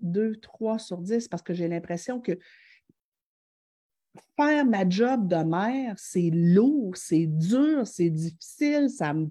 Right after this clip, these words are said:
pèse, ça me tente pas, c'est, parfois même, ça peut me lever le cœur. Euh, si de juste lever mes enfants le matin, puis de leur, tu sais, de les coacher pour qu'ils s'habillent, puis qu'ils fassent leur routine, c'est comme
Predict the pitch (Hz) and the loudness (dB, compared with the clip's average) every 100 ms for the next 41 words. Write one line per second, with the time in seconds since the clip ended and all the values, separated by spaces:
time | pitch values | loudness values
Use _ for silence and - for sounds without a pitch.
0 | - 196 233 311 269 196 - - _ - | -4 -2 0 0 -4 -6 -12 -20 _ 0
1 | 160 170 160 151 151 143 - 285 302 349 | 0 0 -2 -2 -2 -4 -4 0 0 0
2 | 339 - - - - 151 - 196 175 - | -6 -18 -20 -20 -16 -14 -4 -2 -2 2
3 | 226 226 220 180 202 190 185 175 175 165 | 2 2 0 2 4 6 4 4 2 2
4 | - 226 247 359 277 156 - - - _ | 2 2 2 0 -4 -6 -12 -20 -20 _
5 | 175 170 170 165 165 160 160 160 156 - | 0 2 2 2 2 0 -2 -4 -6 -14
6 | - - - - - 247 269 285 202 185 | -20 -20 -16 -14 -4 4 8 8 8 6
7 | 180 247 240 220 220 220 220 269 233 190 | 4 0 -2 2 2 4 2 2 2 0
8 | 190 170 175 240 254 208 170 165 220 247 | 0 -2 -2 -2 0 0 0 -2 -2 0
9 | 262 240 175 170 165 175 - 202 190 185 | -2 -2 0 2 2 -2 0 2 2 2
10 | 214 185 - 277 214 - - 185 165 202 | 2 2 0 -2 -2 -8 -4 0 0 2
11 | 269 247 - 190 190 190 170 180 - 277 | 0 0 -4 -2 0 0 0 0 -4 -2
12 | 277 269 185 196 202 | 0 0 -2 0 -2